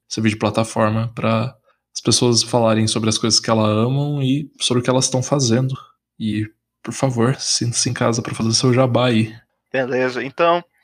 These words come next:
Speaker 2: é, vocês podem me seguir no Twitter, é a minha rede social mais ativa de longe, é arroba S T underline Lemon Hunter. Eu retuito muita coisa de jogo de luta, principalmente Dragon Ball Fighters,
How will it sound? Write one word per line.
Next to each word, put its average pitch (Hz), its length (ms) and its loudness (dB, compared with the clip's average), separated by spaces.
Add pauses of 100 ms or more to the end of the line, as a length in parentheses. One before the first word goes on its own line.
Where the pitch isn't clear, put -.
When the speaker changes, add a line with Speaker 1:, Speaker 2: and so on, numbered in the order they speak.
(520)
Speaker 2:
é, 156 240 2
vocês 160 140 -4
podem 196 180 2
me 202 60 -2
seguir 180 240 -2
no 170 100 -4
Twitter, 180 500 0 (380)
é 139 60 -6
a 131 40 -4
minha 131 440 2
rede 127 220 -4
social 135 320 0
mais 139 180 2
ativa 135 300 -2
de 147 100 0
longe, 147 420 -2 (440)
é 120 420 4 (100)
arroba 180 640 0
S 160 300 -2
T 175 400 0 (100)
underline 147 720 0
Lemon 135 320 -2
Hunter. 147 460 -6 (380)
Eu 127 420 4
retuito 131 400 -4
muita 165 320 0
coisa 147 320 0
de 139 140 0
jogo 131 180 0
de 123 80 -6
luta, 139 260 -2
principalmente 135 560 -4
Dragon 127 240 0
Ball 123 140 2
Fighters, 160 680 -4